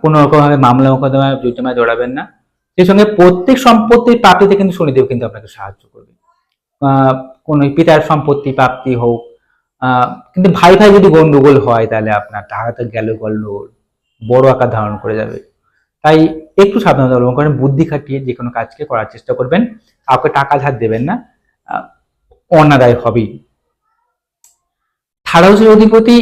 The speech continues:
এবং দশম ভাবের অধিপতি কর্মাধীশ শ্রী হচ্ছে শুক্র গ্রহ, তিনিও অবস্থান করছেন একাদশ ভাবে। এটা অবশ্যই ভালো, তৃতীয় পতি একাদশে যাচ্ছে মানে আপনার কমিউনিকেশন স্কিল বৃদ্ধি হবে, যোগাযোগ মারফত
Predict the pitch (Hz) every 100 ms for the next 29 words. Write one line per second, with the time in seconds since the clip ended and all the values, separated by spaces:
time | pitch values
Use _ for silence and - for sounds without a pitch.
0 | 233 160 180 180 160 143 190 180 185 180
1 | 180 180 180 147 147 160 190 196 - _
2 | - 135 135 - 139 175 170 175 180 180
3 | 151 175 180 180 175 139 143 156 151 147
4 | 156 147 127 - 143 143 170 196 - -
5 | _ _ _ _ 190 208 196 185 196 170
6 | 160 202 - - _ _ _ _ - 175
7 | 170 170 165 156 151 160 151 151 156 156
8 | 147 143 139 127 127 127 127 135 - 135
9 | 123 135 131 131 120 120 131 131 131